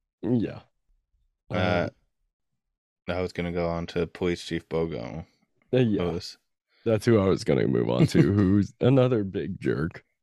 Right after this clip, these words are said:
Speaker 2: Uh, he turns into a nicer person,
Speaker 1: He
Speaker 2: though.
Speaker 1: turns into a
Speaker 2: He,
Speaker 1: nicer
Speaker 2: he
Speaker 1: person.
Speaker 2: grew a lot, especially
Speaker 1: Still kind
Speaker 2: during
Speaker 1: of a
Speaker 2: that
Speaker 1: jerk, but
Speaker 2: He was, yes.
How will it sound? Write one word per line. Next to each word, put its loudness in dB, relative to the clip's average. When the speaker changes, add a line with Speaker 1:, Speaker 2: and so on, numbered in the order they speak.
Speaker 2:
Uh, 6
he 2
turns 6
into 4
a 6
nicer 2
person, -4
Speaker 1:
He 2
Speaker 2:
though. -
Speaker 1:
turns 8
into 6
a 8
Speaker 2:
He, -
Speaker 1:
nicer 0
Speaker 2:
he 2
Speaker 1:
person. 0
Speaker 2:
grew 2
a -2
lot, -2
especially 4
Speaker 1:
Still -
kind 6
Speaker 2:
during 4
Speaker 1:
of 0
a 2
Speaker 2:
that -6
Speaker 1:
jerk, -2
but 2
Speaker 2:
He 2
was, 4
yes. -2